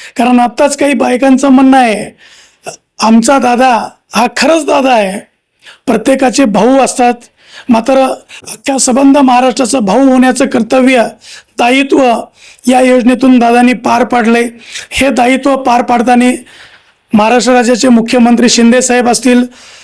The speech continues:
उपमुख्यमंत्री फडणवीस साहेब असतील, यांनी खांद्याला खांदा लावून ज्या पद्धतीने ही योजना सबंध महाराष्ट्रात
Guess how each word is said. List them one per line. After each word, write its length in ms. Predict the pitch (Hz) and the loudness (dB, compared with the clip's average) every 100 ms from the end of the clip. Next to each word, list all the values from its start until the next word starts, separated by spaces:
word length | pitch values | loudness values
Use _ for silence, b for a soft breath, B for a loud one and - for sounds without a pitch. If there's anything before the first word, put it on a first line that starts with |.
| B | B
उपमुख्यमंत्री 800 | 233 254 247 208 247 240 240 247 233 | -2 0 0 0 0 0 2 0 -2
फडणवीस 340 | 208 240 269 262 | -2 0 2 0
साहेब 220 | 262 262 | 0 0
असतील, 360 | 254 - 240 233 233 B B B B - | 0 0 0 0 -6 B B B B -2
यांनी 520 | 226 240 262 285 285 277 | 0 2 2 0 -4 -4
खांद्याला 440 | - 247 294 302 - | 0 2 2 2 0
खांदा 280 | 233 262 269 | 0 2 2
लावून 400 | 262 247 220 214 - b b 208 | 2 0 0 -4 -14 b b -2
ज्या 140 | 262 | -2
पद्धतीने 520 | 269 262 233 226 262 | 0 -2 -2 0 2
ही 240 | 240 233 247 | 2 4 4
योजना 320 | 240 233 247 | 2 2 0
सबंध 420 | 233 226 262 262 | 0 0 2 2
महाराष्ट्रात 460 | 269 240 240 240 | 2 0 -2 -2